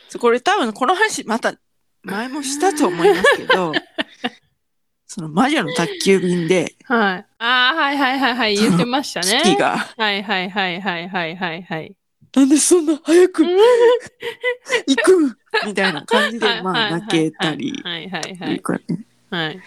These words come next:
Speaker 1: ナウシカで、こう、ナウシカが頑張るんですけど、「なんでこんな若いのにこんな民衆の期待を背負って」とかなるんですよ。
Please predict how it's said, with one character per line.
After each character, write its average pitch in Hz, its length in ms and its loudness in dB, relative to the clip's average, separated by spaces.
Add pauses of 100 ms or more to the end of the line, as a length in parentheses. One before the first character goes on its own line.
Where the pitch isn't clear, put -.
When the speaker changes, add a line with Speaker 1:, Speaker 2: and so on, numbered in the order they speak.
(1040)
Speaker 1:
ナ 185 160 2
ウ 202 80 4
シ - 120 0
カ 151 180 -4
で、 - 320 -8 (240)
こ - 140 -10
う、 160 40 -8
ナ 160 140 2
ウ 214 60 2
シ - 100 -2
カ 175 140 0
が 139 100 -4
頑 170 240 -2
張 175 100 2
る 165 100 -8
ん - 40 -16
で - 80 -14
す - 100 -8
け - 140 -10
ど、 - 220 -12 (840)
「な 302 120 4
ん 311 60 2
で 254 100 4
こ 320 180 4
ん 269 40 2
な 277 80 6
若 349 280 8
い 294 80 6
の 262 120 2
に 247 120 -2
こ 254 140 0
ん 277 100 2
な 277 140 0 (840)
民 277 260 4
衆 262 220 0
の 269 140 -2
期 - 140 -14
待 240 200 2
を 254 100 4
背 254 180 2
負 220 140 -2
っ - 40 -14
て」 - 260 -18 (760)
と 247 80 -8
か - 140 -8
な 160 180 0
る 214 100 -2
ん - 80 -10
で - 80 -20
す - 240 -8
よ。 - 80 -16